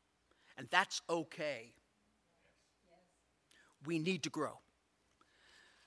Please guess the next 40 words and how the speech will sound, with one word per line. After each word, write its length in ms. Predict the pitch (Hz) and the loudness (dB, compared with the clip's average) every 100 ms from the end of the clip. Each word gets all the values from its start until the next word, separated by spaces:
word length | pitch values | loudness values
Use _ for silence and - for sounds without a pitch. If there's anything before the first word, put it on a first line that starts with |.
| _ _ _ _ _ _ - | _ _ _ _ _ _ 6
God 160 | 180 | 8
has 120 | 180 147 | 8 6
given 260 | 196 202 | 4 4
us 140 | 190 - | 2 0
the 120 | 160 | -2
person 560 | - 196 - 202 196 - | 0 2 2 0 -4 -4
with 200 | 170 170 | -6 -4
the 80 | - | -4
gifts 440 | 127 156 151 - 147 | 2 2 2 -2 0
needed 360 | 147 156 165 | 0 2 2
at 140 | 156 151 | 0 0
H 320 | 151 143 - - | -2 0 -2 -2
bic, 440 | 147 123 - - - - _ - - | 0 0 -2 -8 -10 -18 _ -10 -4
and 100 | 135 | 2
it's 140 | - | 2
important 640 | 117 - - 185 220 190 | 2 4 6 8 6 2
that 180 | - 139 | 0 2
we 120 | 151 | 2
decide 460 | 185 175 - 147 147 | 4 6 6 6 4
to 80 | 131 | 2
work 300 | 127 202 - | 6 6 6
together 360 | 185 170 165 160 | 4 6 8 6
with 180 | 139 | 4
Pastor 380 | - 156 156 160 | 4 2 4 0
Hank 400 | 131 151 147 - - - - | 2 4 4 2 -8 -12 -8
to 80 | - | -6
find 440 | - 156 160 165 139 | 6 12 12 10 10
God's 320 | 151 147 143 | 12 12 8
will 220 | 135 135 | 6 6
for 180 | - 127 | 6 4
our 120 | 127 | 4
church. 480 | - 123 - - - _ _ - - - - - - - - - - - | 2 0 -2 -8 -8 _ _ -20 -20 -20 -20 -20 -20 -20 -20 -20 -8 4
At 80 | 175 | 6
a 60 | |
prayer 240 | - 214 196 | 12 12 12
meeting 220 | 143 120 | 10 6
shortly 360 | - 160 143 | 6 8 6
before 320 | 135 135 151 139 | 4 2 2 2
we 140 | 135 | 2
left 380 | 135 131 - | 2 0 -2